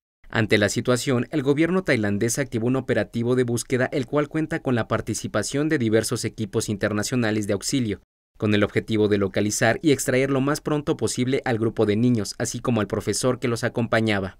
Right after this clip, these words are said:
El pasado dos de julio, los servicios de rescate encontraron con vida a todos los elementos del equipo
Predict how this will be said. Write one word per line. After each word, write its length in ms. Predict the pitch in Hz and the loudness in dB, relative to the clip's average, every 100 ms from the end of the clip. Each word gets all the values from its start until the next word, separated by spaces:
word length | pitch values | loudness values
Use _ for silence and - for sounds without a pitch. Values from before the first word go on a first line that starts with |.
| _ _ _ _ _ - 156 151 165 156 160 165 135 - - - 190 131 110 - 139 131 120 120 101 - - | _ _ _ _ _ -14 -12 -10 -8 -8 -8 -10 -10 -12 -18 -16 0 0 0 -2 -4 -4 0 0 -2 -10 -2
El 120 | 123 | 2
pasado 400 | 143 - 190 196 | 2 2 0 2
dos 160 | 156 127 | 0 -2
de 100 | 123 | -2
julio, 340 | 120 110 143 | -2 0 0
los 140 | 131 | 0
servicios 420 | 120 110 117 135 117 | -2 -2 -2 -2 -2
de 100 | 101 | -2
rescate 460 | 101 - 110 - | -2 -2 -2 0
encontraron 520 | 117 107 104 107 104 - | 0 0 0 2 0 2
con 160 | 135 | 2
vida 320 | 123 117 120 - | 2 2 0 -2
a 120 | 127 | -4
todos 180 | 147 160 | 0 2
los 180 | 151 123 | 2 2
elementos 480 | 107 107 113 117 104 | 2 2 0 0 0
del 120 | 98 | 0
equipo 420 | - 139 - | -2 -4 -4